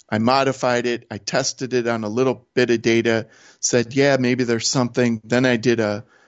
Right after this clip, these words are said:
more in-depth, uh, optimization walk forward test. Then I did some random number simulation with it.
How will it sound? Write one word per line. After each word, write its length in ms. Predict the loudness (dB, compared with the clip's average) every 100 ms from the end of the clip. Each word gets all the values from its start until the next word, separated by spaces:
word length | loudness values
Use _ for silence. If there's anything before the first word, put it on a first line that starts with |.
| _ -2
more 220 | 2 2
in-depth, 760 | 2 -2 0 0 -2 -12 -18 -18 _ _ _ -8
uh, 160 | -6 -2
optimization 880 | -4 -2 -2 -2 0 0 -2 -4 -2
walk 320 | 0 -2 -4
forward 480 | -2 2 4 2 -2
test. 500 | -2 0 0 -2 -6 _ _ _ _ _ _
Then 140 | 0 2
I 80 | 2
did 180 | 0
some 180 | 0 0
random 400 | 2 2 2 2
number 280 | 2 0 0
simulation 800 | 0 0 0 0 -2 -2 -2 -2
with 260 | -2 2
it. 280 | 4 4 0